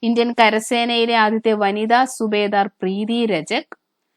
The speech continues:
രണ്ടായിരത്തി ഇരുപത്തിനാലിലെ സാഹിത്യ ശ്രേഷ്ഠ പുരസ്കാരത്തിന് അർഹനായത് സുഭാഷ് ചന്ദ്രൻ. രണ്ടായിരത്തി ഇരുപത്തിനാലിലെ കലാശ്രേഷ്ഠ പുരസ്കാരത്തിന് അർഹനായത് സജി മാടപ്പാട്ട്. രണ്ടായിരത്തി ഇരുപത്തിമൂന്നിലെ ബെസ്റ്റ് ഇലക്ടറൽ പ്രാക്ടീസ് ദേശീയ പുരസ്കാരം നേടിയ മലയാളി സാജു വാഹിദ്.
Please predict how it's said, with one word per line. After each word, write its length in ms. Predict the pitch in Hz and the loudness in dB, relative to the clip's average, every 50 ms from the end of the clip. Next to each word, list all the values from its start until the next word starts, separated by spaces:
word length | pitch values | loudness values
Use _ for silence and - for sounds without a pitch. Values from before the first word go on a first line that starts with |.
| _ _ _ - | _ _ _ -2
രണ്ടായിരത്തി 400 | 269 277 302 311 339 359 359 381 | 2 6 6 6 6 4 2 2
ഇരുപത്തിനാലിലെ 840 | 381 359 339 311 339 330 311 330 311 311 302 294 285 294 285 277 285 | 0 2 2 2 2 2 2 2 2 2 2 2 2 2 2 2 0
സാഹിത്യ 560 | 285 - 269 247 240 226 254 277 - - 330 | 0 2 2 2 2 2 -2 -4 -4 -4 -6
ശ്രേഷ്ഠ 400 | 320 - - 277 277 269 - 277 | -6 -4 -4 -4 -4 -2 -4 -4
പുരസ്കാരത്തിന് 840 | 262 254 240 233 233 233 - - 254 233 220 226 220 - 233 233 | -2 -2 -2 -2 -2 -4 -4 0 2 2 2 2 0 -2 -2 -2
അർഹനായത് 600 | 208 208 208 - 226 220 220 214 208 208 202 208 202 | -2 -4 -4 -4 -6 -4 -2 -2 -2 -2 -2 -4 -6
സുഭാഷ് 640 | 196 - 202 196 185 - 196 202 208 226 226 - - | -6 -6 -6 -6 -4 -2 0 0 0 0 -2 -6 -6
ചന്ദ്രൻ. 420 | - 226 214 220 220 226 269 330 - _ _ _ _ _ - 214 | -4 -4 -2 -2 -2 -4 -4 -4 -6 _ _ _ _ _ -6 -2
രണ്ടായിരത്തി 440 | 214 214 220 220 220 220 220 220 | 2 4 6 6 6 4 4 2
ഇരുപത്തിനാലിലെ 760 | 233 226 226 226 240 233 254 247 247 240 240 240 240 240 233 233 - 240 | 2 2 4 4 4 2 2 2 2 2 2 2 4 4 2 4 6 6
കലാശ്രേഷ്ഠ 720 | 226 226 233 254 294 294 - - 302 262 269 262 - 240 | 6 8 8 6 6 4 2 0 0 0 0 2 2 4
പുരസ്കാരത്തിന് 800 | 233 233 226 220 220 208 214 - - 214 208 208 208 208 214 214 | 4 4 4 2 0 -2 -2 -2 0 0 2 0 0 -2 -4 -2
അർഹനായത് 580 | 196 196 190 214 202 202 196 190 190 190 196 190 | -4 -4 -4 -4 -4 -4 -2 -2 -2 -4 -4 -6
സജി 460 | 185 - 196 185 185 180 220 247 269 | -6 -4 -4 -4 -4 -4 -4 -4 -2
മാടപ്പാട്ട്. 840 | 262 220 185 175 175 175 185 185 - - 202 196 196 - 233 311 403 - _ _ _ _ _ _ _ - 269 | -2 -2 -2 -2 -2 -2 -2 -4 -2 0 0 0 0 -2 -6 -8 -8 -10 _ _ _ _ _ _ _ -2 2
രണ്ടായിരത്തി 420 | 277 285 320 339 370 370 339 381 | 4 6 6 6 6 4 4 2
ഇരുപത്തിമൂന്നിലെ 920 | 370 349 339 311 330 330 320 339 339 311 302 311 302 302 294 294 294 285 | 2 2 2 2 2 2 2 2 2 4 4 2 2 2 2 2 2 2
ബെസ്റ്റ് 420 | 254 220 233 247 247 - - 339 | 2 2 0 0 -2 -4 -6 -6
ഇലക്ടറൽ 760 | 311 - 220 233 233 247 254 254 - _ - 330 320 330 349 | -6 -4 -4 0 2 2 0 0 -2 _ 0 2 2 2 2
പ്രാക്ടീസ് 560 | 349 - - 285 277 269 - - 269 277 269 - | 0 2 4 4 2 2 0 -2 -2 -2 -2 -2
ദേശീയ 340 | 247 240 247 247 - 269 254 | -2 -2 -2 -2 -2 -2 -2
പുരസ്കാരം 680 | 240 247 233 240 233 - - - 240 233 226 226 233 | 0 -2 -2 -4 -4 -4 -2 0 2 2 2 0 -2
നേടിയ 280 | 226 214 208 214 214 208 | -2 -2 0 0 -2 -2
മലയാളി 560 | 208 202 196 196 196 202 196 196 196 196 196 | -2 -2 -2 0 0 2 2 0 0 -2 -4
സാജു 480 | 196 - - 208 190 190 190 190 180 208 | -6 -4 -2 -2 0 0 -2 -2 -4 -2
വാഹിദ്. 600 | 208 208 202 202 202 196 - 240 277 359 - | -2 0 2 2 2 2 0 -2 -4 -6 -6